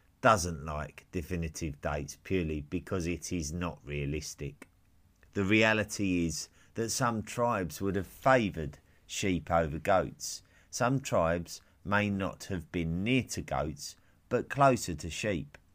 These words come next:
Some tribes would have settled near their wheat yield, then domesticated animals. Then someone from that tribe would have joined another tribe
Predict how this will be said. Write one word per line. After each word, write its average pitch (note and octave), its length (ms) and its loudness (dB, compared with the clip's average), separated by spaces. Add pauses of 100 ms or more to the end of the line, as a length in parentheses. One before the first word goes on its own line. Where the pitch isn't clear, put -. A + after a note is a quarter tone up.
(280)
Some D3+ 320 0
tribes C#3 520 4
would G2 140 -2
have F#2+ 100 -2
settled G2 640 0
near F2+ 300 0
their D#2+ 240 2
wheat A2+ 580 -2
yield, A2+ 360 -4 (400)
then A#2+ 320 0 (260)
domesticated F2 880 0
animals. D2+ 520 -2 (320)
Then F2 200 0
someone F2 420 2
from G#2+ 340 0
that E2 220 -2
tribe F2 480 2 (280)
would E2+ 100 -2
have E2 140 -4
joined E2 320 0
another G#2+ 380 2
tribe G#2+ 440 2